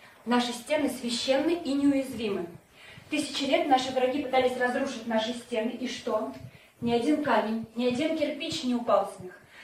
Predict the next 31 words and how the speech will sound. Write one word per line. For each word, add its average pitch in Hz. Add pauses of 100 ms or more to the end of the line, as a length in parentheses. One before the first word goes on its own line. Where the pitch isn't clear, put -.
(140)
В-третьих, 269 (340)
невозможно 269
сделать 277
подкоп, 302 (600)
потому 247
что 262
у 240
нас 285
гранитный 277
грунт. 339 (380)
Четвёртое, - (300)
цепь. - (280)
К -
городу 240
можно 285
подойти 262
только 254
со -
стороны 294
пролива 330
Золотой 262
Рог, -
потому 277
что 294
со -
стороны 285
Мраморного 247
моря 339
слишком 277
сильное 339
течение, 247